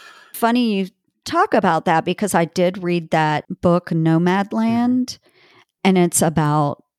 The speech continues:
Speaker 1: you know, nomadic people who live in their R Vs and they pick up work wherever they can. Some are, you know, kind of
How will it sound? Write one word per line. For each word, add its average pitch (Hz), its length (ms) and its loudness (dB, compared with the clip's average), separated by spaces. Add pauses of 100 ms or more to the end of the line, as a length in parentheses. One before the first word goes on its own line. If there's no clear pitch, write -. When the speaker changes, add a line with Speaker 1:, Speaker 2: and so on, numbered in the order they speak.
Speaker 1:
you 165 120 -2
know, 147 180 0
nomadic 147 680 -4
people 226 460 2
who 180 260 2
live 170 320 2
in 170 120 0
their 151 280 -2
R 147 180 0
Vs 214 540 2
and 175 160 0
they 156 140 0
pick - 260 -4
up 170 180 0
work 156 300 -2
wherever 147 400 -2
they 147 160 -6
can. 190 420 0
Some 165 380 -2
are, 156 240 -2 (120)
you 180 120 0
know, 151 200 -2 (440)
kind 294 200 2
of 214 300 0